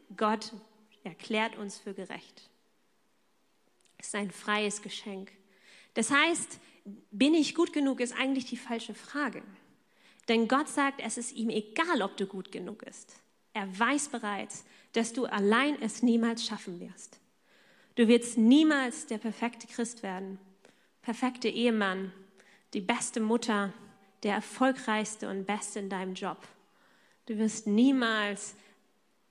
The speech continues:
die meisten Likes auf Instagram bekommen oder der angesehenste in deiner Klasse sein. Aber das musst du nicht, denn dir wurde aus Gnade etwas viel Größeres geschenkt,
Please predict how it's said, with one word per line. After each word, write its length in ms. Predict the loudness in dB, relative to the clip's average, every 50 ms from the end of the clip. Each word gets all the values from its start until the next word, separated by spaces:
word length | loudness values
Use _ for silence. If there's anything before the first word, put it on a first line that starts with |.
| _ _
die 160 | -8 -4 -2
meisten 480 | 0 2 2 2 0 -2 -4 -4 -2 -2
Likes 300 | 0 0 0 -2 -2 -6
auf 120 | -8 -6
Instagram 520 | -8 -8 -8 -8 -10 -10 -8 -6 -4 -4 -4
bekommen 500 | -6 -6 -4 -4 -2 -2 -4 -6 -8 -10 -14 -20 -20 -20 -20 -20 _ _
oder 200 | -2 0 2 2
der 180 | 2 0 0 0
angesehenste 800 | 0 0 2 2 2 0 0 0 0 0 0 -2 -4 -4 -6 -6
in 100 | -4 -2
deiner 280 | -2 -2 -2 -2 -4
Klasse 340 | -6 -8 -12 -12 -12 -12 -12 -12
sein. 300 | -12 -12 -12 -12 -14 -14 -16 -20 _ _ _ _ _ _ _ _ _ _ _ _ _ _ _ _ _ _ _ _ _ _ _ _ _ _ _ _ _ _ _ _ _ -2
Aber 140 | 0 2
das 180 | 2 2 2 2
musst 280 | 4 2 2 2 -2 -4
du 60 | -2
nicht, 440 | -2 -2 -4 -6 -8 -12 -14 -14 -14 -18 -20 _ _ _ _ _ _ _ _ _ _ _ -2
denn 180 | 0 0 2
dir 380 | 2 4 4 6 6 4 4 4
wurde 300 | 4 4 4 4 2 0
aus 240 | 0 -2 -4 -8 -8
Gnade 680 | -6 -2 0 0 2 2 2 2 0 0 -2 -2 -4 -6 -8 -14 -20 -20 _ _ _ _ _ _
etwas 320 | -4 -4 -4 -4 -6 -6
viel 180 | 0 2 2 2
Größeres 600 | 2 2 0 2 2 2 0 -4 -8 -10 -12 -10
geschenkt, 540 | -12 -12 -10 -8 -8 -8 -8 -10 -12 -14 -18